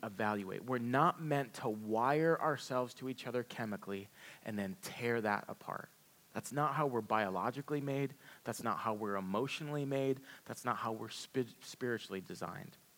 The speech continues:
It, it's like trying to figure out, like, if two chemicals can mix. So, like, some of you are in chemistry, you've been through chemistry class, right? So if you're trying to do, like, experiment, you're like, "Oh, I kinda wonder if these, like, two chemicals are compatible."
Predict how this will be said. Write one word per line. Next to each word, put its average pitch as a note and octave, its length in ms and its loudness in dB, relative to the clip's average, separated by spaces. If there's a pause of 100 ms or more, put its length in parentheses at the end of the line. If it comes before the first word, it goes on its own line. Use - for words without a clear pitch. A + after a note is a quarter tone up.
(500)
It, D3+ 160 6
it's E3 160 2
like E3+ 160 4
trying G3 260 2
to A3+ 60 2
figure E3 440 6
out, A2+ 320 8
like, G#2 160 2 (320)
if - 180 -2
two G3+ 280 -2
chemicals C3 680 0
can A2+ 180 -4
mix. A2 220 -2
So, A2 140 -2
like, A2+ 240 2
some C3 180 -4
of A2+ 100 -4
you A2+ 280 0
are A2 60 2
in G#2+ 120 -4
chemistry, A2+ 480 -4
you've G#2 140 -4
been A2 160 2
through G#2 140 -10
chemistry A2 300 -8
class, G#2+ 280 -2
right? A#2 100 -2 (220)
So D3 120 2
if B2+ 80 2
you're E3 100 2
trying G3+ 180 4
to C#3+ 80 4
do, C#3+ 120 4
like, B2 200 6
experiment, A#2+ 380 -2
you're B2 100 0
like, A#2+ 160 0
"Oh, E3+ 80 0
I G3+ 80 2
kinda G#3+ 200 0
wonder A3+ 280 2
if - 120 0
these, D3 220 -2
like, C3 160 0
two - 140 -4
chemicals B2+ 400 0
are A#2 40 -4
compatible." A#2+ 460 0